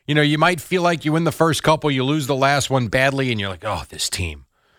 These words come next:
Or you lose a game like the first game to the A's, and you're like, "Oh, this team. They should be better." Maybe. But at the end of the day, if you keep winning two out of three, three out of four,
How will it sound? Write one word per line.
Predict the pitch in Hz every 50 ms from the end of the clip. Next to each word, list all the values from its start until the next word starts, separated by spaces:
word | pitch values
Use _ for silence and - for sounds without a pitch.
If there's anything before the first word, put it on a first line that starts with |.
| _ _ _ _ _ _ _ -
Or | 165 180 190
you | 175 170
lose | 160 165 190 190 143
a | 165
game | 156 156 156 156 151
like | 147 147 147 127
the | - 135
first | - - - - 139 139 165 156 - -
game | - 160 151 151 139
to | - 151
the | 135 131 127
A's, | 127 139 139 113
and | 131 123
you're | 113 110
like, | 107
"Oh, | 117 123 123 113 104 95 - - - - -
this | 113 113 107 - -
team. | - - 90 87 85 76 73 71 _ _ _ _ _ _ _ _ _ _ _ _ _
They | 120 113
should | - - - 120
be | 117 117
better." | 107 110 107 98 92 85 - _
Maybe. | - 240 277 294 269 156 104 85 78 - _ _ _ _ _ _ _ _ - -
But | - 202
at | 226 226
the | 175 208 208
end | 233 247 285
of | 262
the | 262
day, | 214 208 214 208
if | 185 143
you | 147 190
keep | 160 - 233 226
winning | 185 208 202 196 170
two | - 190 196
out | 196 196 190
of | 175
three, | - 165 180 190 202 208 170
three | 127 - - 151 185 196 196
out | 185
of | 165
four, | - - 180 185 208 214 202 151